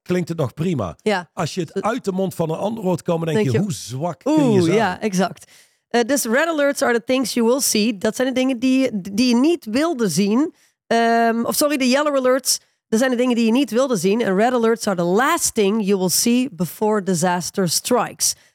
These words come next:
Speaker 2: En dan hebben we hier disasters such as expensive betrayals.
Speaker 1: Ja, expensive betrayal. Eh, vreemd gaan in huwelijken en, eh, al een tw-, een soort van tweede relatie hebben waar je op over kunt stappen als dit nou eenmaal faalt.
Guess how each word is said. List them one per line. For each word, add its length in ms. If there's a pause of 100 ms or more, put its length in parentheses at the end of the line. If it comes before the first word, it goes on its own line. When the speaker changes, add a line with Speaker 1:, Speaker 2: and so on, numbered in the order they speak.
Speaker 2:
En 100
dan 100
hebben 220
we 60
hier 380
disasters 840
such 320
as 380 (320)
expensive 600
betrayals. 640
Speaker 1:
Ja, 240
expensive 600
betrayal. 640 (280)
Eh, 300 (240)
vreemd 420
gaan 260
in 100
huwelijken 600
en, 280
eh, 200
al 180
een 160
tw-, 140 (120)
een 100
soort 260
van 160
tweede 340
relatie 560
hebben 220
waar 140
je 100
op 120
over 340
kunt 220
stappen 440 (380)
als 220
dit 200
nou 220
eenmaal 240
faalt. 540